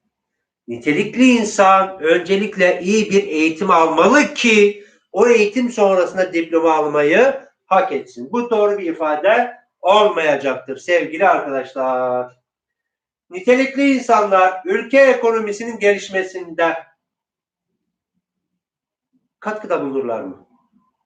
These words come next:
Nitelikli insanlar ülke ekonomisinin gelişmesini sağlar mı?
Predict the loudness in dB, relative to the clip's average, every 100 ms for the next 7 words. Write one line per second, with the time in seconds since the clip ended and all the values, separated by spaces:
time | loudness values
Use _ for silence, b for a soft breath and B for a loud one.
0 | _ _ _ _ _ _ -8 -6 -4 -2
1 | -2 0 2 2 0 -2 -4 -8 -2 0
2 | 0 0 -6 -6 -8 -10 -6 -4 -4 -6
3 | -6 -6 -8 -4 2 4 4 2 0 -6
4 | -14